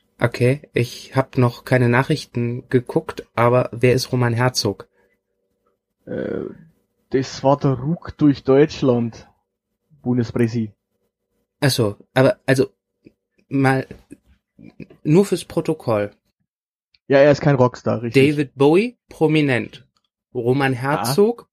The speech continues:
Speaker 1: Bundespräsident. Ja, merkst du der Unterschied? Prominent, Bundespräsident, nicht das Gleiche.
Speaker 2: Naja, Roman Herzog war jetzt kein Rockstar, aber wenn Bowie irgendwo,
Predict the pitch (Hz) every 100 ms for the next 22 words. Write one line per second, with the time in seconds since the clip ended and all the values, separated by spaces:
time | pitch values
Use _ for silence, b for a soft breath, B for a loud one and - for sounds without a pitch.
0 | _ 139 147 131 - - - 101 104 98
1 | 98 92 - - _ _ _ _ _ 110
2 | 170 - 147 - 175 139 131 175 247 220
3 | 208 _ - 139 135 123 127 214 269 -
4 | _ _ _ 147 185 214 - - - 190
5 | 196 190 202 254 - - _ _ _ 120
6 | 170 - 220 233 - 143 147 - 156 143
7 | _ _ _ _ 131 143 156 135 131 139
8 | 151 139 135 139 - 135 127 120 135 151
9 | - - 165 165 - 135 135 135 - b
10 | b b - 120 120 120 151 160 147 151
11 | 147 139 139 127